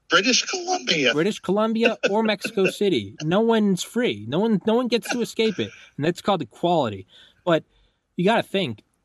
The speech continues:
Speaker 2: Will that soon start to happen with nations? Will we start to bleed into each other more and more? And it's like South Park, that South Park episode from, like, fifteen years ago, where that guy,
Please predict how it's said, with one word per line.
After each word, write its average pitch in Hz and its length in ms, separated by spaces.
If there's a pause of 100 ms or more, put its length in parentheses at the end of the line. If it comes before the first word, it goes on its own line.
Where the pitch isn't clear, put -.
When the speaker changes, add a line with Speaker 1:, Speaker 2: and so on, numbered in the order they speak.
(120)
Speaker 2:
Will 165 220
that 165 240
soon 156 260
start 123 300
to 131 80
happen 123 380
with 104 180
nations? - 720
Will 113 140
we 117 100
start 127 240
to 107 80
bleed 110 440
into 107 300
each 104 160
other 101 200
more 101 260
and 98 100
more? 98 240
And 107 80
it's 104 140
like 107 140
South 120 360
Park, 120 160
that 98 140
South 107 320
Park 107 240
episode 104 460
from, 101 100
like, 98 140
fifteen 101 380
years 113 200
ago, 98 220
where 104 160
that 98 160
guy, 104 240